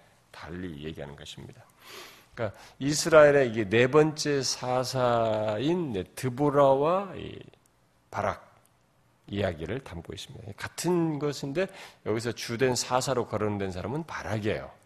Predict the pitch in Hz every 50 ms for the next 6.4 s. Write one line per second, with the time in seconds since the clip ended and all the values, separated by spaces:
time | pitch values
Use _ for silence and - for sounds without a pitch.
0 | _ _ _ _ 127 117 - - 92 92 101 101 95 104 123 135 113 101 101 -
1 | - - - _ - - 139 143 139 135 127 117 98 101 98 107 101 107 104 90
2 | 95 92 - - 95 87 90 - - - 120 117 120 113 101 92 98 92 95 98
3 | 98 - 98 113 131 135 - - 143 160 156 147 120 92 82 78 73 - - 143
4 | 143 143 - - - - - _ _ - 90 85 85 82 82 - - _ _ -
5 | 87 92 107 113 113 113 104 107 110 123 127 - - - 120 123 131 - - 131
6 | 120 104 95 95 98 107 123